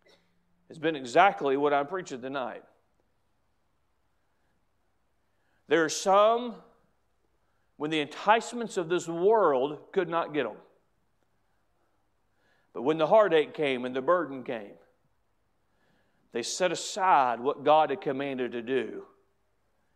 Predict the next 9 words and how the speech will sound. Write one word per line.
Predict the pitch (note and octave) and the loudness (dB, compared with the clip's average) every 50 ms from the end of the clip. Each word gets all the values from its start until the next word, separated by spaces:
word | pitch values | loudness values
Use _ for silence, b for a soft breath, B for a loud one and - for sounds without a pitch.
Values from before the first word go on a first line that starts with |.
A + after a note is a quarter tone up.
| _ _ _ _ _ _ _ | _ _ _ _ _ _ _
and | A2 A2 | -8 -6
they | B2 | -6
sought | A#2+ - - - F3+ F3 F3 E3 | -6 -6 -2 2 4 4 4 4
a | D3+ C3+ | 4 2
way | C3 C3 D3 D3 C#3 B2 A2 G#2 A2 A#2+ A#2 - - _ _ _ _ _ _ _ _ _ _ _ _ _ | 4 4 4 4 4 2 0 -2 -6 -8 -10 -14 -18 _ _ _ _ _ _ _ _ _ _ _ _ _
to | - - - D3+ | -16 -10 -6 -4
ease | D3 E3 E3+ D3+ C#3+ C3+ | -4 -2 -4 -6 -6 -6
their | C#3 C3 C3 | -6 -6 -6
suffering. | C3 - F3+ E3+ D#3 - - A2+ G2+ F2+ | -6 -6 -8 -8 -8 -10 -14 -18 -18 -18